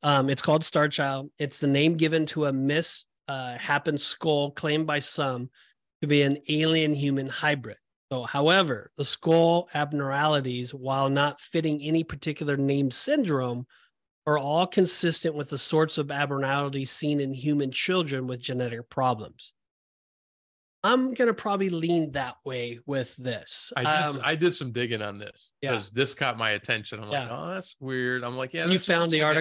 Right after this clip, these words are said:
Speaker 1: article? Yeah.
Speaker 2: Yeah. And then I
Speaker 1: Yeah.
Speaker 2: found, I found more articles where they did more research
Speaker 1: Yeah.
Speaker 2: and they d-, they, they got D N A from the skull
Speaker 1: Yeah.
Speaker 2: and it had an X and a Y
Speaker 1: Yeah.
Speaker 2: chromosome.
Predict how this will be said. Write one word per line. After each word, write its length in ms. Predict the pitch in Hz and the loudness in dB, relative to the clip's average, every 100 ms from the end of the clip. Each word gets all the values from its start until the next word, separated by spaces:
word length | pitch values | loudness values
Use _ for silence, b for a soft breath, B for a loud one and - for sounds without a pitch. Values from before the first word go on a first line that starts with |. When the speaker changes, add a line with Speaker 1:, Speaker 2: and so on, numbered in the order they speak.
| - | 0
Speaker 1:
article? 220 | 175 180 - | 0 -2 -8
Yeah. 140 | - 135 | -8 -4
Speaker 2:
Yeah. 200 | 117 101 | -2 -2
And 180 | 123 131 | -4 -4
then 80 | 151 | -2
I 60 | |
Speaker 1:
Yeah. 80 | 139 | -2
Speaker 2:
found, 320 | 156 143 127 - _ - | 0 -2 -4 -12 _ -12
I 40 | |
found 280 | 113 156 139 | -2 -2 0
more 180 | 151 160 | 0 2
articles 600 | 131 123 113 113 110 - | 2 0 -2 -6 -6 -8
where 160 | 135 120 | -6 -4
they 160 | 117 | -4
did 340 | 117 127 127 117 | -4 -4 -4 -6
more 240 | 120 135 | -6 -4
research 720 | 117 123 123 147 135 - - _ | -4 -4 -4 -2 -4 -6 -16 _
Speaker 1:
Yeah. 160 | 139 123 _ | -16 -16 _
Speaker 2:
and 300 | 120 117 113 | -6 -6 -4
they 80 | 117 | -6
d-, 160 | 113 117 | -8 -10
they, 220 | - 127 120 127 | -6 -6 -8 -10
they 120 | 131 | -8
got 260 | 131 135 117 | -4 -4 -4
D 200 | 107 120 | -8 -8
N 100 | 107 | -6
A 160 | 107 117 | -6 -6
from 280 | - 113 117 | -6 -8 -8
the 40 | |
skull 440 | - - 110 107 - - | -10 -8 -6 -8 -12 -14
Speaker 1:
Yeah. 120 | 135 | -8
Speaker 2:
and 120 | 117 | -6
it 80 | 110 | -4
had 180 | 113 107 | -4 -4
an 120 | 104 | -6
X 220 | 107 - | -10 -10
and 100 | 104 | -10
a 40 | 101 | -10
Y 140 | 101 | -10
Speaker 1:
Yeah. 40 | 98 | -12
Speaker 2:
chromosome. 460 | 104 127 113 - | -12 -10 -10 -12